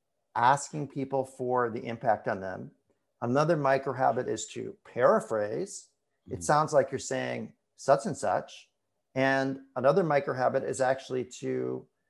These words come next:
Speaker 1: confirm, uh, i-, is that your experience or would you say it differently?
Speaker 2: Mm.
Speaker 1: Now, none of these are just, you just do by their own. They're part of an overall repertoire of leadership.
Speaker 2: Mm.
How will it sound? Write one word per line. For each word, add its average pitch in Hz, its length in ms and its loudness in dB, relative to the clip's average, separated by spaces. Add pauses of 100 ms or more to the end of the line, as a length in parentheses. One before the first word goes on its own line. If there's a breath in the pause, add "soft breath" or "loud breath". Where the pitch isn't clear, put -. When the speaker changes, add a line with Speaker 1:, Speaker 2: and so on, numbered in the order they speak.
(220)
Speaker 1:
confirm, 143 680 -2 (460)
uh, 113 280 0 (640)
i-, 131 120 -10 (120)
is 131 220 0
that 139 180 6
your 135 220 0
experience 135 920 -8
or 127 100 -4
would 120 220 -2
you 131 80 -4
say 107 300 -6
it 117 160 -8
differently? - 580 -6 (460)
Speaker 2:
Mm. 85 220 -10 (260)
Speaker 1:
Now, 143 380 4 (200)
none 165 220 0
of 269 100 -2
these 131 220 -2
are 123 60 -4
just, 120 260 -8 (280)
you 113 140 -8
just 107 280 -8
do 120 140 -4
by 113 220 8
their 110 180 0
own. 170 160 -2
They're 110 140 -2
part 139 420 0
of 117 120 -6
an 113 120 -2 (120)
overall 127 880 0
repertoire 107 960 -2
of 107 200 -6
leadership. 139 540 -6
Speaker 2:
Mm. - 60 -20